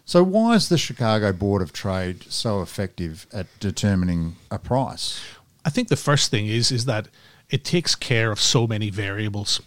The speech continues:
Speaker 2: So you've got a known tonnage. So a, a contract on the Chicago Board of Trade is for five thousand bushels. Bushels are a, a measure of volume, not of weight,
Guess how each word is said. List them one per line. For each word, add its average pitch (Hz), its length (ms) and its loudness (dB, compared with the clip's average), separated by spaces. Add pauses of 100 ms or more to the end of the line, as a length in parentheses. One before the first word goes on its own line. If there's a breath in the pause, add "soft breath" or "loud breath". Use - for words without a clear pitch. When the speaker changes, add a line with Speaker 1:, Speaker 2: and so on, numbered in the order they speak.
(140)
Speaker 2:
So 123 200 2
you've 123 180 0
got 117 160 4
a 117 80 4
known 139 340 8
tonnage. 98 540 -2 (180)
So 104 360 -2 (140)
a, 127 40 -10
a 110 320 -6
contract 147 560 4
on 110 80 2
the 104 40 0
Chicago 120 460 0
Board 104 240 0
of - 80 -6
Trade 104 260 -4
is 101 120 -2
for 101 100 -6
five 113 400 2
thousand 101 480 -2
bushels. 98 520 -8 (360 loud breath)
Bushels 117 680 0 (100)
are 107 360 0
a, 113 200 -4
a - 20 -8
measure 107 340 -2
of 104 60 -4
volume, 147 580 6 (440 soft breath)
not 110 200 2
of 104 100 -4
weight, 127 300 2